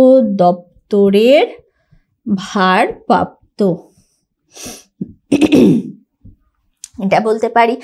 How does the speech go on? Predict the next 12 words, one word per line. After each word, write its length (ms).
আর 240
তার 180
সাথে 260
সাথে 240
পুলিশ 440
বিভাগের 500
দায়িত্বপ্রাপ্ত 760
ফুচের 380
কথা 260
বলতে 320
পারি। 320
তাহলে 400